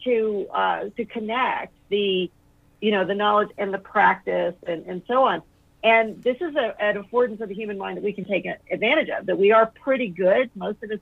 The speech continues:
at projecting into hypothetical scenarios. And I'm betting some of your students got really fired up about that, even though it was imaginary and hypothetical. But I think that that's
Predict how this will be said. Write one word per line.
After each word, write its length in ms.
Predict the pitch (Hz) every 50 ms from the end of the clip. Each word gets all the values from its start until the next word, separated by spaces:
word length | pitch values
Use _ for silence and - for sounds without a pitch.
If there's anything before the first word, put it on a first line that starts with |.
| - 185
at 140 | 180 _
projecting 680 | - - 190 156 - 185 170 185 - - - 190 180 180
into 460 | - 185 190 185 - - 180 180 185 - _ _ -
hypothetical 600 | - - 175 165 - - 180 170 165 - 160 160 -
scenarios. 420 | 175 165 170 170 - - - - - _ _ _ _ _ _ _ _ _ _ -
And 140 | 202 208
I'm 200 | 220 254 302 302
betting 360 | 226 277 302 370 339 262 208 185
some 120 | - 277
of 60 | 294 285
your 120 | 269 254
students 280 | - - 254 226 202 -
got 200 | 190 170 - 175
really 560 | 185 214 233 240 240 233 233 226 226 214 208 _ _ _
fired 360 | - 202 190 185 185 185 180 -
up 240 | - 185 185 - - -
about 500 | 180 - - - 180 190 202 214 - -
that, 280 | - - - - - - _ -
even 180 | 214 202 208
though 120 | 214 202 196
it 40 |
was 180 | 185 196 185 175 180 -
imaginary 580 | 190 180 180 185 208 220 196 190 190 185 180 165
and 80 | 165 175
hypothetical. 720 | 180 - - - 208 220 233 220 - - - - - _ _ _ _ _ _ _ -
But 100 | 226 226
I 100 | 226 240
think 260 | 240 311 320 330 311
that 140 | 294 247 -
that's 220 | 226 208 202 -